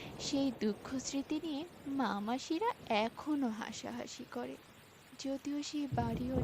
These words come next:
নেই, নদীও হারিয়ে গেছে। তবু ঘুমের মধ্যে আমি গাছের মতন আকাশের দিকে চেয়ে থাকি।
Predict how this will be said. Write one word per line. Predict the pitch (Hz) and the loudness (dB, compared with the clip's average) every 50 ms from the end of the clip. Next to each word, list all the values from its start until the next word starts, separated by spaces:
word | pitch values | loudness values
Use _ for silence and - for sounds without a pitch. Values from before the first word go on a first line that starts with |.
| 240 | 2
নেই, | 233 220 226 240 269 247 220 - - - - - - - - - - - - - | 2 0 0 0 0 -2 -2 -4 -2 -2 -2 -2 -2 -4 -6 -4 -4 -4 -4 -2
নদীও | - 294 294 302 302 - 330 330 359 392 | 0 0 2 2 4 4 6 6 6 6
হারিয়ে | 339 269 247 226 220 208 185 180 - - | 4 0 -4 -4 -4 -4 -4 -2 -4 -4
গেছে। | - - - - - - - 269 - - - - - - - - - - - - - - - - | -4 -6 -8 -6 -6 -6 -6 -6 -10 -10 -14 -14 -16 -14 -14 -14 -14 -14 -14 -14 -14 -14 -6 0
তবু | - 349 349 339 359 359 359 349 - - - - - 285 | 4 4 4 6 6 6 6 4 2 -2 -6 -8 -6 -6
ঘুমের | 269 - - 262 269 269 277 311 320 320 | -6 -4 0 0 0 2 2 2 2 2
মধ্যে | 320 330 330 330 311 - 330 330 | 2 0 0 0 -2 -4 -6 -4
আমি | 349 349 311 294 285 302 349 - - - - - - - - - - | -2 -2 -2 -2 -2 -2 -4 -4 -4 -4 -4 -4 -4 -4 -4 -4 -2
গাছের | - 311 302 311 311 - - - 320 349 339 339 339 | 0 2 2 2 2 0 -2 -2 0 0 2 2 0
মতন | 311 294 285 285 285 294 269 247 | 0 0 0 0 0 0 0 2
আকাশের | 226 233 247 - 254 254 - - 262 247 - - | 0 0 -2 -2 -2 -2 -2 -2 -2 -4 -4 -6
দিকে | - 214 - - 233 - | -6 -6 -2 -2 -4 -4
চেয়ে | - - - - 117 - - | -4 -6 -6 -4 -6 -6 -6
থাকি। | - 254 262 233 - - - | -6 -8 -8 -8 -8 -8 -8